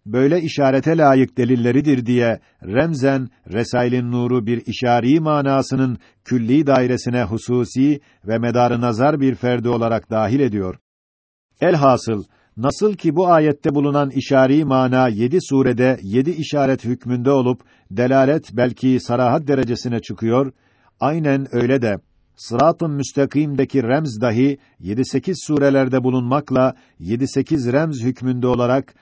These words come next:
o remzi işaret, belki delalet, belki sarahat derecesine çıkarıyor. İhtar, külfetsiz olmak üzere birden hatıra gelen işaret kaydedildi. Tekellüfe girmemek için işaretli otuz üç ayetin çok işaratı kaydedilmedi.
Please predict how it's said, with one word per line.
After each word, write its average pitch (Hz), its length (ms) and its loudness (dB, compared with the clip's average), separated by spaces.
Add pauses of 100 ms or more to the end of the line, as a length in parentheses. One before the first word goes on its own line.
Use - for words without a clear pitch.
(200)
o 151 140 -2
remzi 135 580 0
işaret, 131 640 0
belki 113 400 -2
delalet, 120 640 0 (200)
belki 123 360 -2
sarahat 120 480 -2
derecesine 120 520 -2
çıkarıyor. 101 520 -6 (880)
İhtar, 117 520 -4 (420)
külfetsiz 135 580 -4
olmak 143 360 -2
üzere 110 460 -4
birden 131 380 -2
hatıra 120 380 -4
gelen 117 400 -2
işaret 113 560 -4
kaydedildi. 90 760 -6 (420)
Tekellüfe 117 520 -2
girmemek 120 540 -2
için 127 400 -4 (240)
işaretli 117 600 -2
otuz 120 360 -6
üç - 180 -12
ayetin 110 580 -2
çok 139 320 -6
işaratı 104 680 -4
kaydedilmedi. 98 800 -4